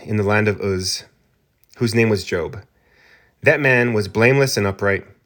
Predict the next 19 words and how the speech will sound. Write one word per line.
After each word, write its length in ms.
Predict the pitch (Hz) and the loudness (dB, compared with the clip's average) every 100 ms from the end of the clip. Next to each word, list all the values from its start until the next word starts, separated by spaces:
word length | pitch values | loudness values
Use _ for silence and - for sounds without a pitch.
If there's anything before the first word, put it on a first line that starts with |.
| _ | _
one 140 | 117 | 0
who 100 | 123 | 2
feared 320 | 131 - 175 117 | 2 2 2 2
God 400 | 101 95 92 110 | 2 2 -2 -6
and 160 | 107 98 | -6 -2
turned 220 | 123 123 | 0 2
away 220 | 104 101 | 2 2
from 180 | - 101 | -2 -6
evil. 300 | 90 87 92 - _ _ _ _ _ _ _ _ _ _ _ _ _ _ _ | -4 -6 -10 -14 _ _ _ _ _ _ _ _ _ _ _ _ _ _ _
There 140 | 139 | 4
were 100 | 139 | 6
born 360 | 135 131 160 214 | 4 4 4 4
to 100 | 202 | 2
him 240 | 135 104 | 2 2
seven 360 | 107 - 151 170 | 2 2 2 2
sons 540 | - 170 151 107 101 | 0 0 0 0 -4
and 220 | - 113 104 | -6 -6 -4
three 160 | 131 | -2
daughters. 520 | 117 110 95 90 - | 2 2 0 -2 -6